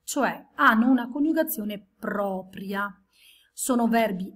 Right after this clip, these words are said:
ausiliari che vanno a formare i tempi composti di tutti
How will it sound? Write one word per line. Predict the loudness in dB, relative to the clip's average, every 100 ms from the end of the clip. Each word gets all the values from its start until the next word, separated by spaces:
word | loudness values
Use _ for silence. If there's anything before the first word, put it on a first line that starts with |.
| -6
ausiliari | 2 4 2 0 -8 -12 -12 -12 -16 -16 -20 -18 -12 0 4 4 2 -8 -20 _ _ _ _ _ _
che | -4 0
vanno | 4 4 4 0
a | -4
formare | -6 -2 4 4 4 0 -2 -2
i | -2
tempi | 0 2 2 0 -6
composti | -6 -8 -2 0 0 -2 -4 -2 0
di | 2 0
tutti | 2 2 2 -2 -8